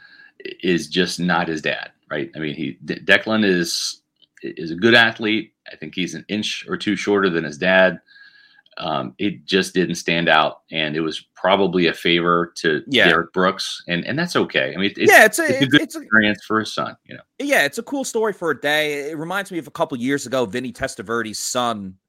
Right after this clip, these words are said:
Speaker 2: uh, played quarterback for the Bucs. I believe it was in
Speaker 1: Yes.
Speaker 2: twenty nineteen. It was Bruce
Speaker 1: You're
Speaker 2: Arians'
Speaker 1: right.
Speaker 2: first year here. And
Speaker 1: Yeah.
Speaker 2: he actually started at quarterback in that
Speaker 1: That's
Speaker 2: last
Speaker 1: right.
Speaker 2: preseason game, uh, against the Cowboys. He was never really going to make the team, but, you know, it's, it's a nice little moment for,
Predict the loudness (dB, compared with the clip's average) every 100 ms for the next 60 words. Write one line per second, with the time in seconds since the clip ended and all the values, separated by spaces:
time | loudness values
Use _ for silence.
0 | -8 -4 -2 -4 -4 -6 -2 -2 0 0
1 | 0 -2 -8 -4 -4 -4 -6 0 2 2
2 | -4 -4 -4 -2 -2 -4 -4 -4 -4 -6
3 | -6 -6 0 4 6 6 2 -2 -2 -4
4 | -2 0 0 0 -4 -4 2 6 6 2
5 | 2 4 4 2 2 2 4 0 0 0
6 | -2 0 0 0 -2 -4 -6 -8 -8 -6
7 | -6 -8 -12 -8 -4 -4 -4 -6 -8 -8
8 | 2 2 2 -4 -6 -10 _ _ -10 -4
9 | 0 4 4 4 0 0 -2 -4 -4 -6
10 | -6 -8 -12 -10 -6 -2 0 0 0 -2
11 | -6 -6 -4 -4 -4 -4 -4 0 -2 -2
12 | -8 -8 -4 -2 -2